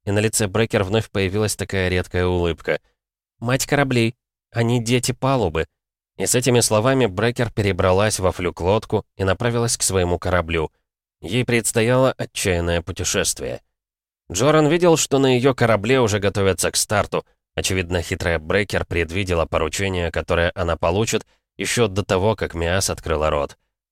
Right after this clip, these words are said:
Миас осталась стоять у поручней, глядя на флот чёрных кораблей, окружавших два судна из коричневых костей, на которых перевозили мирных жителей.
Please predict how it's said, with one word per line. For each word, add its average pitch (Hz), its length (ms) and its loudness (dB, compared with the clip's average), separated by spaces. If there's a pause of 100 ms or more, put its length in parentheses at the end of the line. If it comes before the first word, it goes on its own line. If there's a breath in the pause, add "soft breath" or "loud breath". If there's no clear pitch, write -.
(360)
Миас 139 360 2
осталась 139 420 2
стоять 131 380 0
у 127 60 -2
поручней, 104 600 0
глядя 92 360 0
на 92 120 0
флот 101 340 -4
чёрных 95 360 0
кораблей, 95 640 -2 (220)
окружавших 104 640 0
два 95 240 0
судна 110 340 0
из 95 100 0
коричневых 104 560 0
костей, 98 480 -2
на 82 120 0
которых 85 400 -2
перевозили 85 500 -2
мирных 85 400 -2
жителей. 80 460 -6